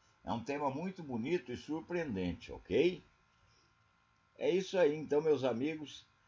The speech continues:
Até terça-feira a gente volta, né, com a coluna. Então, são terça, quinta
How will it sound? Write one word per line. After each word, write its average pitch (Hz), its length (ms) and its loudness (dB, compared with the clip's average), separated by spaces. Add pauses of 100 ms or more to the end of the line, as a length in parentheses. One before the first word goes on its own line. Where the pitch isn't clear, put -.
(140)
Até 156 380 2
terça-feira 131 760 2
a 113 40 4
gente 123 300 -2
volta, 123 680 2 (240)
né, 117 320 -4 (400)
com 123 120 0
a 123 60 0
coluna. 107 440 2
Então, 110 320 -4
são 131 300 -6 (100)
terça, 175 460 -2
quinta 170 720 -4